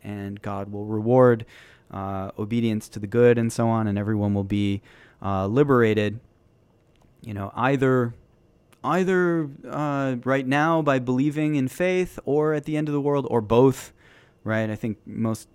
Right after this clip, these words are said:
Orthodox Christianity comes to, to say that it's both, um,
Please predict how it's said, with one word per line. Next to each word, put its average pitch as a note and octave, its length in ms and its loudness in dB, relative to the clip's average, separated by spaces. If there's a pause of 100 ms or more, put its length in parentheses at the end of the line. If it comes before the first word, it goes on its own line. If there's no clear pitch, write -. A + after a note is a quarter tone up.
Orthodox G#2+ 460 0
Christianity G2+ 600 -6
comes G#2 280 -10
to, G2 240 -10
to - 160 -16
say F#2+ 280 -6
that F2+ 140 -8
it's - 140 -14
both, B2 460 4 (520)
um, G2 380 -10